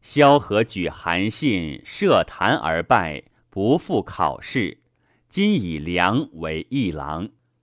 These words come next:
初，稍当羌豪滇粮，击破先廉，夺居其地。滇粮卒，子滇无力。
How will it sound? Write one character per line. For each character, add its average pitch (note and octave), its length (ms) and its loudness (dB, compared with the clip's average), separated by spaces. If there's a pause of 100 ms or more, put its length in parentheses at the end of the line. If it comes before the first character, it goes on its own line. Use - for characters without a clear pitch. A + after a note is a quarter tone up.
(320)
初， B2 480 -2 (680)
稍 F#3+ 360 6
当 F3+ 260 6
羌 F3 300 2
豪 F2+ 420 2
滇 D#3+ 380 4
粮， F2 400 0 (160)
击 F#3 220 0
破 G2 360 4
先 C3 380 0
廉， E2 380 -2 (500)
夺 B2+ 320 6
居 D3+ 240 0
其 E2+ 320 -6
地。 F#2+ 360 -4 (800)
滇 G3 260 4
粮 A#2 240 2
卒， F2 500 -4 (280)
子 E2 420 -4
滇 D3+ 380 4
无 E2 240 -4
力。 G#2+ 340 -2